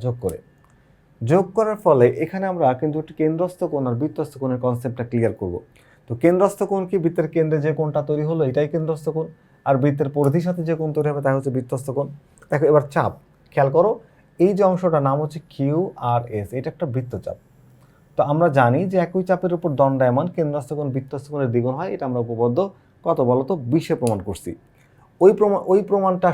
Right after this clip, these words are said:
সূত্র হিসেবে আমরা এখানে অ্যাপ্লাই করব। তাহলে এই যে চাপ কিউআরএস,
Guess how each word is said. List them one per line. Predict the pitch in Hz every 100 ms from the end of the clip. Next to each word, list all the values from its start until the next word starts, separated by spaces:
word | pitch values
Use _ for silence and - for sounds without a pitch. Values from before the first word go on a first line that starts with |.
| -
সূত্র | 196 196
হিসেবে | 165 160
আমরা | 143
এখানে | 123 127
অ্যাপ্লাই | 107 104 90
করব। | 92 90 - - _ _
তাহলে | 151 165 160 202
এই | 226 208
যে | 220 208 214
চাপ | 190 190 185 _
কিউআরএস, | - 180 185 196 151 151 160 - 131 120